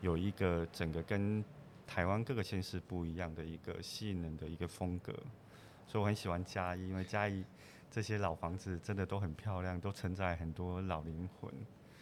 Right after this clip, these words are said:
那只要拥有一小块，我，我觉得他的故事永远是叙述不完的，就像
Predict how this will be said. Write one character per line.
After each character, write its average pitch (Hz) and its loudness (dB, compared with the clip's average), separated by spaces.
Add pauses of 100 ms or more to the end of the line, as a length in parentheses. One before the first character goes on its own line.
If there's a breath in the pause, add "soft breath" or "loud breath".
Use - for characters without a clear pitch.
(240 loud breath)
那 117 0
只 98 -2
要 113 4 (300 loud breath)
拥 110 2
有 98 2
一 110 2
小 82 0
块， 98 0
我， 85 0 (100)
我 92 0
觉 104 2
得 104 6
他 110 0
的 101 4
故 95 0
事 90 -2 (420 loud breath)
永 95 2
远 90 2
是 101 -2
叙 98 -4
述 90 -2
不 85 -4
完 87 -4 (100)
的， - -10 (140)
就 104 -8
像 104 0